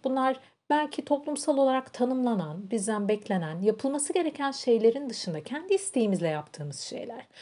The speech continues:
hayatımıza katmak istediğimiz hobiler, spora yer açabilmek gibi biraz daha bireysel isteklerimiz için de geçerli olabilir.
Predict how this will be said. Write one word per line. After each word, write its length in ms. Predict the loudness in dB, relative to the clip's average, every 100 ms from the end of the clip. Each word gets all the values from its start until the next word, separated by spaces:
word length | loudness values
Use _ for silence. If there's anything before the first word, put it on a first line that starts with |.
| -8 0
hayatımıza 540 | 2 2 -2 -2 -2
katmak 400 | -2 -6 -6 -8
istediğimiz 580 | -8 -4 -2 0 -2 0
hobiler, 500 | 0 4 4 2 0
spora 440 | -6 0 6 6
yer 160 | 8 4
açabilmek 640 | 2 0 -2 -2 -6 -8
gibi 320 | -10 -2 -2 -4 -12 -20 -6
biraz 280 | -2 -2 -2
daha 300 | 0 0 -2 -8 _ _ 2
bireysel 560 | 4 4 0 -4 -4 -4
isteklerimiz 680 | -4 -2 2 4 4 2
için 280 | -4 -4 0
de 60 | 2
geçerli 540 | 2 0 -2 -2 -2
olabilir. 500 | -2 -4 -6 -8 -10